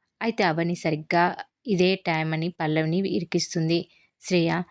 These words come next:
నీకు నిజంగానే కాళ్ళవాపులు వచ్చాయా? అంటే పల్లవికి నీకులాగా వాపులు వాంతులు ఏమీ లేవు కదా," అంటుంది అవని. "నువ్వు అన్నది నిజమే అక్క. పల్లవి, నువ్వు నేను నాలుగైదు రోజుల తేడాతో ప్రెగ్నెంట్ అయ్యాం.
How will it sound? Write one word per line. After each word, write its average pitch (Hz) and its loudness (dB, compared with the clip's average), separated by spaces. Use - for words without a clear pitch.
నీకు 208 -6
నిజంగానే 185 2
కాళ్ళవాపులు 165 2
వచ్చాయా? 165 0
అంటే 175 0
పల్లవికి 175 2
నీకులాగా 170 2
వాపులు 165 2
వాంతులు 160 0
ఏమీ 165 0
లేవు 160 2
కదా," 165 0
అంటుంది 165 0
అవని. 165 2
"నువ్వు 226 0
అన్నది 170 -2
నిజమే 165 0
అక్క. 165 -6
పల్లవి, 175 0
నువ్వు 190 0
నేను 185 0
నాలుగైదు 170 0
రోజుల 165 0
తేడాతో 165 0
ప్రెగ్నెంట్ 175 -2
అయ్యాం. 160 0